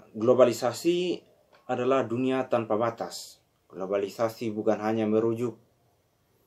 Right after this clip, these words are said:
menunjuk, ah, pada kecenderungan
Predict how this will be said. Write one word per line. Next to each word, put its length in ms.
menunjuk, 480
ah, 400
pada 640
kecenderungan 880